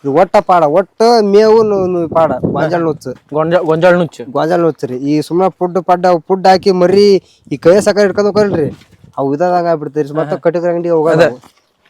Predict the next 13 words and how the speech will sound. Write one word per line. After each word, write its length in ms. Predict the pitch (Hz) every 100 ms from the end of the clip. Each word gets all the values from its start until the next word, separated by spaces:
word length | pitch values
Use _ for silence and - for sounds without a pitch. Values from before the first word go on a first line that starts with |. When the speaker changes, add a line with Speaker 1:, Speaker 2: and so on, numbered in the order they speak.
| _ _ -
Speaker 1:
ಫುಡ್ 280 | 196 190 202
ಬಾರಿ 200 | 185 202
ಡೇಂಜರ್ 460 | 165 165 165 190
ರೀ 100 | 175
ಅದು. 220 | 147 123
Speaker 2:
ಫುಡ್? 400 | 120 _ 196 185
Speaker 1:
ಹ್ಞೂನ್ರಿ. 640 | 165 131 _ _ 160 165 131 - 165
Speaker 2:
ಏನ್ 240 | 226 240
ಎಫೆಕ್ಟ್ 540 | 202 190 170 254 -
ಏನ 120 | 254 247 240 226
ಕುರಿ 200 | 202 214
ಫುಡ್ 220 | 208 226 220
ಇಂದ? 140 | 226